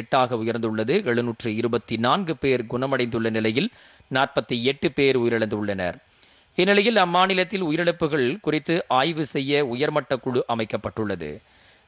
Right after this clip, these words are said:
இந்நிலையில் தில்லி மாநில புற்றுநோய் கழகத்தில் பணியாற்றி வந்த பணியாளர் ஒருவருக்கு கொரோனா தொற்று உறுதி செய்யப்பட்டுள்ளது. இதனால் அங்கு நோய் தடுப்பு நடவடிக்கை தீவிரப்படுத்தப்பட்டுள்ளது.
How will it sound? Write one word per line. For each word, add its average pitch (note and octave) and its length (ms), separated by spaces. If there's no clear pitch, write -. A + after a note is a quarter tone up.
இந்நிலையில் D#3 480
தில்லி D3 220
மாநில C3+ 340
புற்றுநோய் G3 480
கழகத்தில் D3+ 520
பணியாற்றி D3 520
வந்த B2+ 240
பணியாளர் C#3+ 500
ஒருவருக்கு B2 440
கொரோனா B2 300
தொற்று C3 320
உறுதி B2 260
செய்யப்பட்டுள்ளது. A2+ 800
இதனால் D#3 500
அங்கு B2 220
நோய் C#3 280
தடுப்பு C#3+ 340
நடவடிக்கை B2 540
தீவிரப்படுத்தப்பட்டுள்ளது. A2 1080